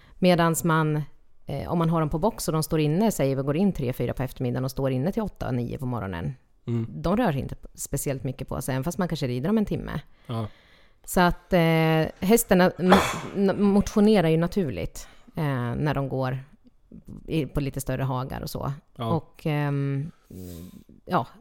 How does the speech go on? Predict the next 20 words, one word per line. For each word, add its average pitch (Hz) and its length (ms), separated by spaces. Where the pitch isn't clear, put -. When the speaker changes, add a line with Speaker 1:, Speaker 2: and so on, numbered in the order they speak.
Speaker 1:
och 190 180
få 165 120
den 156 100
här 147 120
chansen 147 320
att - 120
äta 156 400
kontinuerligt, 147 600
för 139 240
det - 300
är - 20
ju 165 40
många 175 240
som - 120
kanske - 260
kvällsfodrar 170 640
åtta, 233 240
nio 202 220
på 208 100
kvällen 196 460